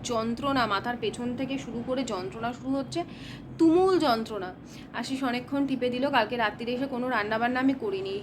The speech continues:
এ, চিকেন রোল আনলো, ওই রাতে তিনজনে খেয়ে শুয়ে পড়েছি, তাড়াতাড়ি শুয়ে পড়েছি। আমি কোনো এডিটিং রাখিনি, এডিটিং এখন দুপুরবেলা বসে করলাম। তারপরে ভাবলাম ছোট করেই তোমাদের ভিডিওটা পোস্ট করে দিই। ও, জুডিও থেকে কী কী নিলাম তোমাদের দেখাই।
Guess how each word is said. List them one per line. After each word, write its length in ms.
এ, 320
চিকেন 340
রোল 240
আনলো, 480
ওই 200
রাতে 260
তিনজনে 480
খেয়ে 340
শুয়ে 220
পড়েছি, 400
তাড়াতাড়ি 380
শুয়ে 280
পড়েছি। 300
আমি 300
কোনো 140
এডিটিং 340
রাখিনি, 320
এডিটিং 320
এখন 260
দুপুরবেলা 460
বসে 260
করলাম। 400
তারপরে 360
ভাবলাম 320
ছোট 220
করেই 260
তোমাদের 280
ভিডিওটা 420
পোস্ট 240
করে 180
দিই। 100
ও, 280
জুডিও 300
থেকে 220
কী 140
কী 160
নিলাম 400
তোমাদের 320
দেখাই। 320